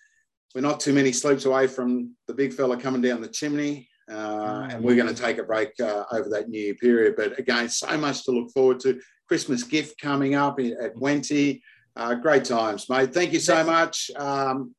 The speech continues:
Speaker 1: again, we've seem to get through an eternity, an amount, an enormous amount of stuff.
Speaker 2: You know, we're, we're workhorses, Duke, aren't
Speaker 1: Oh,
Speaker 2: we? <laughs>
Speaker 1: yeah, apart from our head of media, Brad Adam, who
Speaker 2: Yeah.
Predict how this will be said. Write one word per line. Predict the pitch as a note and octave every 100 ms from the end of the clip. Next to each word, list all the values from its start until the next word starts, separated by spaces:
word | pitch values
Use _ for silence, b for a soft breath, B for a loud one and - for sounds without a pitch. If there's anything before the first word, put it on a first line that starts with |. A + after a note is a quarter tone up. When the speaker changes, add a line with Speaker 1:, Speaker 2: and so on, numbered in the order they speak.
| -
Speaker 1:
again, | B2+ D#3 E3 D3 A#2+
we've | A#2+ - _ _ _ _ -
seem | E3 F3+ B2
to |
get | B2 C3+
through | - C3 A#2+ A2+
an | A2+ A#2+ -
eternity, | - E3 F#3 C#3+ G2+
an | G2+ A2+
amount, | A#2+ C#3 D3+ D#3 - b b b
an | C#3+
enormous | E3+ G3+ G#3+ F#3
amount | C#3 B2+ A#2
of | G2+
stuff. | B2 - _ _ _ -
Speaker 2:
You | G3
know, | F#3
we're, | F3+ G#3+ E3 D#3
we're | F3
workhorses, | C3+ D3+ D#3+ - B2 A#2 A#2+ -
Duke, | D3 D3+ C#3+
aren't | D#3+
Speaker 1:
Oh, | C#3+ - - - - F3
Speaker 2:
we? | F#3+ F#3+ -
<laughs> |
Speaker 1:
yeah, | G#2+ F#2+
apart | A2 D3 D3
from | C#3
our | B2+
head | B2 C3
of | A#2+
media, | B2 A#2+
Brad | A2 A#2+ A#2
Adam, | A#2 A2 -
who | A#2+
Speaker 2:
Yeah. | D3+ C#3+